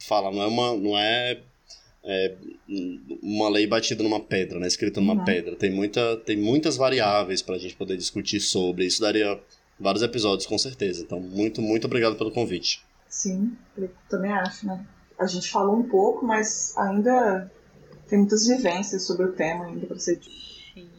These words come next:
Speaker 3: eu também agradeço muito o convite. É, acho que é a primeira vez que eu participo, porque da última vez Camila participou, eu não, não pude. Mas é muito legal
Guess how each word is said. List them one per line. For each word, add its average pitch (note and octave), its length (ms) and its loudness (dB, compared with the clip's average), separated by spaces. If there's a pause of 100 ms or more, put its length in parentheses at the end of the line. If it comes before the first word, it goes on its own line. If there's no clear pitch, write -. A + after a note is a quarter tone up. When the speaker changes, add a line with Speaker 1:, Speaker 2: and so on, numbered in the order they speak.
(120)
Speaker 3:
eu F3 100 -20
também F#3+ 220 -14
agradeço F#3+ 420 -8
muito F#3 220 -18
o - 20 -20
convite. G3+ 720 -12 (500)
É, E3 720 -8 (260)
acho G3 180 -4
que - 80 2
é G3+ 160 -2
a F#3 140 0
primeira A3+ 360 0
vez C4+ 180 0
que - 120 -2
eu B3 240 2
participo, A#3+ 440 -4
porque G#3+ 200 -8
da G3+ 160 0
última G3 320 -8
vez G3 680 -6
Camila F#3 300 -4
participou, F#3+ 600 -6
eu G3 100 -10
não, G3 80 -16 (160)
não F#3+ 160 -14 (220)
pude. G#3 360 -6 (460)
Mas F3+ 180 -4
é F#3+ 40 0
muito G3 220 -6
legal G3 360 -2